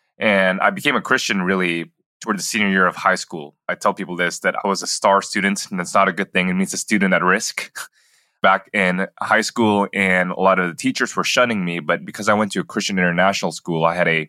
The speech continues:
headmaster who was a Reformed Baptist guy who actually took me under his wing, and he entertained my questions. He allowed me to ask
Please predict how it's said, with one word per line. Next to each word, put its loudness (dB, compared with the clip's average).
headmaster 0
who -12
was -4
a -2
Reformed 2
Baptist -2
guy 4
who 0
actually 0
took -8
me 2
under 2
his -2
wing, -2
and 0
he -8
entertained 0
my 2
questions. -2
He -6
allowed 4
me -2
to 0
ask 2